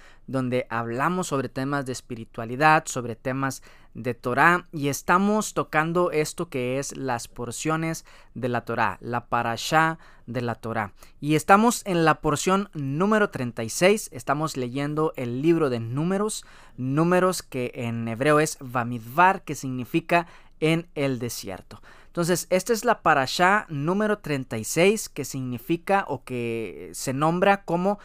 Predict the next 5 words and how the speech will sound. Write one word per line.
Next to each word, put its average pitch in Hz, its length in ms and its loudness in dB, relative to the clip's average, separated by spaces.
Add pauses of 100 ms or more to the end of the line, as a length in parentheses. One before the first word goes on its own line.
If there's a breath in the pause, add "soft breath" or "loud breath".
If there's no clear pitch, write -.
(220 loud breath)
Bejá 170 640 2
Alotejá, 127 840 0 (560 soft breath)
y 208 380 2
quiere 170 280 6
decir 180 460 2